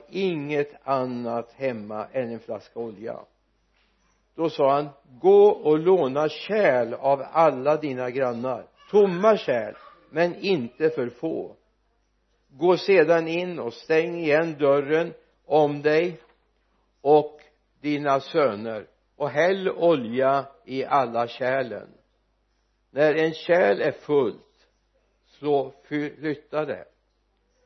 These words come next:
Så gick hon ifrån honom sedan hon hade stängt igen dörren om sig och sina söner,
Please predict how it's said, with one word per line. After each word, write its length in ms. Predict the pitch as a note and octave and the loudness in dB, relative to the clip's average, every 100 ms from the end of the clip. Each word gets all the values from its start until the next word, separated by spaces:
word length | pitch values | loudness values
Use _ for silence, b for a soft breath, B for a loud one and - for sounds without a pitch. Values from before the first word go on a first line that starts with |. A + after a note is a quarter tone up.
| _ | _
Så 140 | - | -2
gick 280 | G#3+ F#3+ - | 2 4 2
hon 300 | E3 F3 F#3+ F3+ - | 0 0 0 -10 -12
ifrån 480 | D#3 - D#3 D#3+ | -10 -4 -2 0
honom 480 | D#3+ E3 D#3+ E3 - - | 0 -2 -4 -8 -12 -14
sedan 400 | - D3 D3 D3 | -4 -2 0 -2
hon 200 | D3 D3 | -2 -2
hade 280 | C#3+ C#3+ | -2 -4
stängt 420 | C#3+ - D#3 D#3 D#3 | -8 -8 -6 -6 -4
igen 380 | D3 E3 F#3 | 0 0 -2
dörren 500 | D3 A#2+ A2 B2 C3 | 0 0 0 -4 -6
om 280 | - A#2+ A2+ | -6 -8 -8
sig 320 | - A#2 G#2 - _ _ | -10 -10 -10 -14 _ _
och 100 | - | -14
sina 280 | C#3+ B2 B2 | -12 -10 -10
söner, 520 | - B2 G#2 G#2+ | -4 -4 -4 -10